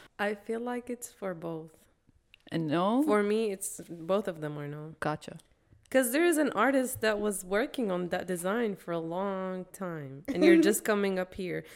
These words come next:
Speaker 1: Be original. I guess that's my
Speaker 2: Yeah.
Speaker 1: thing.
Speaker 3: Mm,
Speaker 1: If you really
Speaker 3: okay.
Speaker 1: wanted it to do something,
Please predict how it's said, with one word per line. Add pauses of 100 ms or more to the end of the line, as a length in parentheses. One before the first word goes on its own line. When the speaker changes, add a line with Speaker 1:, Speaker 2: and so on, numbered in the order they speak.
(140)
Speaker 1:
Be
original.
I
guess
that's
my
Speaker 2:
Yeah.
Speaker 1:
thing.
Speaker 3:
Mm,
Speaker 1:
If
you
really
Speaker 3:
okay.
Speaker 1:
wanted
it
to
do
something,